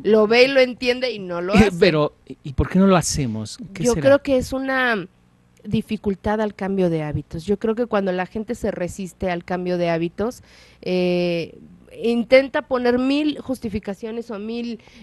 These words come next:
Speaker 1: eh, cosas que, "Es que no me lleno, tengo hambre, no me gusta lo que como, eh, esto no sabe rico",
Speaker 2: Ujú.
Speaker 1: todas las que, "No puedo cocinar diario", infinidad de pretextos.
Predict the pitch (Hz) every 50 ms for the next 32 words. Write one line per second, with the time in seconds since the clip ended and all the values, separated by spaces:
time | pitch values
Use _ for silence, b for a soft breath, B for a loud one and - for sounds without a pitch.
0 | 165 - 185 190 190 180 - - 220 214 226 233 214 - - - 190 180 175 175
1 | 160 - _ _ _ _ _ _ _ _ _ - 247 226 - - 247 240 226 220
2 | 214 208 208 202 196 196 214 220 220 226 233 226 233 233 233 240 233 - 220 202
3 | 202 190 196 196 196 202 214 214 220 226 240 233 240 226 220 214 208 202 208 -
4 | - 196 190 196 190 180 - 185 170 - 202 208 214 214 220 220 220 226 233 226
5 | b b b b b b 185 180 180 185 185 185 185 185 180 180 180 180 185 180
6 | - - - 214 - - 233 226 214 196 - 208 185 185 180 180 185 208 220 214
7 | - - 233 226 233 233 233 143 - - 151 160 165 - - - - 294 330 403
8 | 415 381 339 - - - 214 185 180 - - - 254 254 247 247 254 247 233 -
9 | 220 202 - 202 185 190 196 190 196 185 190 196 202 202 208 208 208 214 214 214
10 | 214 214 208 208 b b b b b b b _ _ - 233 254 247 - 269 262
11 | 254 254 247 262 262 247 220 196 - 175 170 - - - - - _ _ - -
12 | -